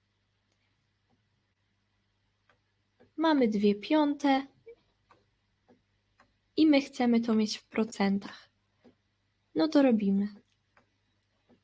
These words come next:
dwie piąte razy sto. A właściwie to razy sto procent,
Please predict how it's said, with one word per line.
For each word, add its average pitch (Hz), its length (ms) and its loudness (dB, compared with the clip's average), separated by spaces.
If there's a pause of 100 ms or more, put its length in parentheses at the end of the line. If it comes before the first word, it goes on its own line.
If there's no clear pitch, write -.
(280)
dwie 247 240 2
piąte 214 720 0 (1160)
razy 214 640 0 (2000)
sto. - 580 -6 (2750)
A 226 80 -2
właściwie 233 520 0
to 269 120 -2
razy 226 260 0
sto 226 240 -6
procent, - 720 -8